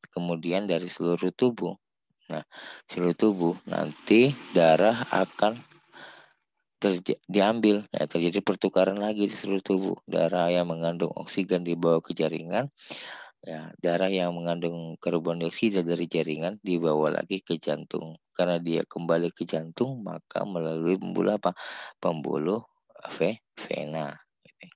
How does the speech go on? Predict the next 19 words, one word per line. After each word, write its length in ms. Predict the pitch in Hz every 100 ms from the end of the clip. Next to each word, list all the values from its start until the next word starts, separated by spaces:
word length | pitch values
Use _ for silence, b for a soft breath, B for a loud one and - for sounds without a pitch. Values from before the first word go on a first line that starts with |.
| -
Kembali 180 | - 76
ke 60 | -
jantung. 560 | 78 78 - - 107 135 B B B B B B -
Nah, 320 | 85 78 - - _
kemudian 720 | - 80 82 76 76 85 98 -
ke 240 | 85 107 - _ _ _ _
serambi 720 | - - 82 76 - 90 113 _ _ _ B B B
kanan. 480 | - - - - - -
Jadi 240 | - - 78
jantung, 640 | - - - - - 101 113
seluruh 400 | - - 82 82
tubuh, 480 | - - - 95 -
jantung. 480 | - - - - - - -
Selesailah 720 | - 78 78 - - - 95 - _ B B B B
yang 160 | 80 76
namanya 760 | - - - - - 87 107 -
sistem 480 | - - - 78 78
peredaran 480 | 76 78 76 76 76
darah 360 | - - -